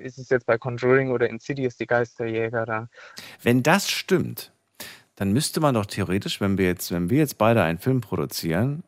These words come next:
Speaker 2: und wir nehmen richtig fett Geld in die, in die, in die, in die Hand, was wir gar nicht haben, ich weiß, aber wir würden einen Film drehen mit dem Titel, ähm, Paradies auf Erden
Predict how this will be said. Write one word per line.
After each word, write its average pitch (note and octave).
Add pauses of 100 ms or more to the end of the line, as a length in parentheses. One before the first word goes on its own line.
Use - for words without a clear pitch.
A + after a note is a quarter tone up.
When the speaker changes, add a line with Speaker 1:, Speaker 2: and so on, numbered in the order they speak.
Speaker 2:
und F#2+
wir F#2
nehmen F#2
richtig G2+
fett F2+
Geld F#2+
in F#2
die, D#2+
in D2
die, D#2+
in -
die, D#2+
in -
die D#2+
Hand, F2+ (100)
was F2+
wir F2
gar D#2+
nicht D#2+
haben, F#2+
ich C#2
weiß, F2+
aber G2
wir G2+
würden B2
einen F#2
Film C#3+
drehen G2+
mit F#2+
dem F2
Titel, B2+ (520)
ähm, F2
Paradies G#2+
auf -
Erden C#3+